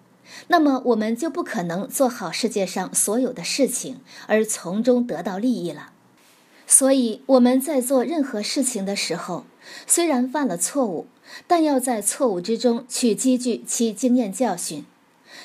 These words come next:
虽然是带有弊端之财，但仍可以用其有益的地方，从中取其善益之处，这才是上策。比如怀抱之木可以作为大厦的栋梁，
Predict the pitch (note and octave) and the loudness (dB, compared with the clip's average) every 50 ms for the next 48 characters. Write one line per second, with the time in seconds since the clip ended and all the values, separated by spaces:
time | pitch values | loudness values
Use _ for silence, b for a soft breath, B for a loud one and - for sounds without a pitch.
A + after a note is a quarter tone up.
0 | B - - F4+ E4+ E4 C#4 B3+ C4 C4 - C#4+ B3+ A#3+ C4 C4+ B3+ G3+ D3 B2 | B 0 2 4 4 4 4 2 2 2 2 0 0 0 0 0 0 0 -2 -2
1 | - A#3+ A3+ G#3+ A3 G#3+ G#3+ A3 B3 B3+ A#3+ - - - - C3+ C#3+ - - _ | -2 -2 -2 0 0 -2 -2 0 2 2 2 2 -2 -6 -8 -12 -12 -14 -14 _
2 | B B B B B B - E4 D#4 C#4 B3 D4+ D#4+ D#4+ - - - A3+ A3+ F#3+ | B B B B B B 4 4 6 6 4 2 0 -2 -2 0 0 2 2 2
3 | F3+ A#3 A#3 G#3 - - - A3 G#3 G3 F3 D3 F3+ A#3 B3 A#3 G#3 E3 - G3 | 0 0 0 0 -2 -2 -4 -4 -2 -2 -4 -2 2 2 2 2 0 -2 -2 -4
4 | F3 F3 F3 F3+ E3 D3 C3 - - - - - - - - G#3 G3+ A#3 A#3+ C4+ | -4 -4 -4 -4 -4 -4 -4 -6 -8 -10 -4 -4 -4 -2 0 0 0 2 4 4
5 | C4+ C4 C4 - - - - F3+ E3 - - A3 G#3 F#3 G3 - - B3+ G#3+ F#3 | 2 2 0 -2 -4 -4 -4 -2 -2 -2 -2 -2 -2 -4 -4 -2 -2 -2 -2 -4
6 | E3 D#3+ - G#3 F#3+ - - - G#3+ F3 - B B B B B B - - F4 | -6 -8 -6 -6 -4 -4 -2 -2 -2 -2 -4 B B B B B B -2 2 2
7 | D4 C4 - - - - - - - - - C#4 A#3+ F#3 D#3 - - F#3 - - | 2 2 0 -4 -6 -8 -6 -4 -4 -2 -2 -2 -2 -2 -2 -2 -2 -4 -8 -12
8 | - _ _ _ _ _ _ _ _ _ _ _ _ B B B B B B B | -16 _ _ _ _ _ _ _ _ _ _ _ _ B B B B B B B
9 | - B3+ B3+ A#3 A3 A3 A#3+ A#3+ - G#3 F#3 G3 - C4 A#3 F#3 - G#3+ A3 A3+ | 4 6 6 6 6 4 4 2 0 -2 -4 -2 0 0 -2 0 0 0 0 2
10 | A#3 A3 F#3+ F3 B B B B - - F4 D#4 C4 B3 - E4 D4 A#3+ G3+ G#3 | 2 2 0 -2 B B B B 0 4 4 4 4 2 2 0 0 0 0 -2
11 | A3 - C#4+ B3 G#3+ - - A#3+ G#3 E3+ D3+ D3+ - C4 A#3+ F#3+ D#3+ E3+ - C#3 | -2 -2 -2 -4 -4 -4 -4 -6 -4 -4 -6 0 2 2 2 2 -2 -6 -8 -10
12 | F3 - | -12 -12